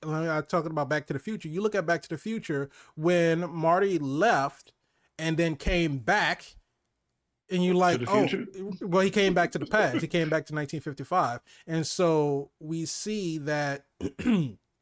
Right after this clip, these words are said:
Speaker 1: know, he goes back to the past, and he, a-, after Doc thinks that he sent him to the future, and he was like, "Well, what are you doing back
Speaker 2: Uh-huh.
Speaker 1: here?" And Doc passes out,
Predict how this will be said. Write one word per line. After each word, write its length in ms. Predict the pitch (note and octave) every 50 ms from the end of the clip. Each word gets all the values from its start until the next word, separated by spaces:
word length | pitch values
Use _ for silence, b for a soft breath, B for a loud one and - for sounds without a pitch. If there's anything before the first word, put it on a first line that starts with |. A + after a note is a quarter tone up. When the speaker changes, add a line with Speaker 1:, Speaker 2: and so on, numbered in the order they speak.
| _ _ _ _ _ _ _ -
Speaker 1:
know, 200 | F3 F3+ F#3+ F3
he 140 | F3 F#3
goes 260 | D#3 C#3 D#3 E3 E3+ D3
back 240 | C3+ D#3 D#3 D3+
to 80 | - -
the 100 | D3 D3
past, 480 | - - F#3 F3+ E3 D#3 D3 C#3 - - -
and 560 | D#3 D3 D3 D3 C#3+ C#3+ C#3 C3+ C3+ C#3+ C#3 - _ _ _ _ _ _ -
he, 140 | B2 A#2+ _ _ - F3+ D#3 C3 B2+ B2 - -
a-, 260 | - C3+ C#3 D3 D3 C#3+ D#3
after 220 | F3 F3 - F3+
Doc 360 | D3 C3 C#3+ E3 D#3+ D3+ - -
thinks 280 | - F3+ F3+ F3 - -
that 220 | D#3+ D#3 C#3+ C3+
he 100 | - E3+ E3
sent 280 | - - D#3+ C#3+ -
him 60 | D3+ C#3+
to 100 | - D#3
the 80 | C3+
future, 500 | - - B3 C#4+ C#4+ - - C#3+ C#3 C#3 - B B B B B
and 80 | E3 D#3+
he 60 | E3+
was 100 | E3 -
like, 120 | E3+ D#3+ C#3
"Well, 80 | C#3 C#3
what 100 | D#3 D#3+
are 40 |
you 100 | D#3+ D#3+
doing 240 | D3 D3+ D3 C3+ A#2+
back 180 | - F3+ A#3 C4
Speaker 2:
Uh-huh. 80 | -
Speaker 1:
here?" 180 | - D#3 D3+ D3
And 100 | C#3+ C#3+
Doc 220 | B2+ D#3+ D#3 D3+ -
passes 320 | - E3+ D#3 - - D3 F3
out, 280 | G#3 A3 F#3+ D#3+ -